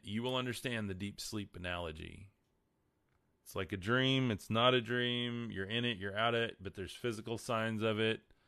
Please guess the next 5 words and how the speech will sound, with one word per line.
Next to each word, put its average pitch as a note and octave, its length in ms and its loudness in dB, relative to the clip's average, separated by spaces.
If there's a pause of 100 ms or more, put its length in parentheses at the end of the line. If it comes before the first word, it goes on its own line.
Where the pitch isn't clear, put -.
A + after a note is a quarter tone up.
(880)
There's F#2 180 -4
a E2+ 80 -6
surgery A#2 640 4
done A#2+ 320 2
here. B2 540 0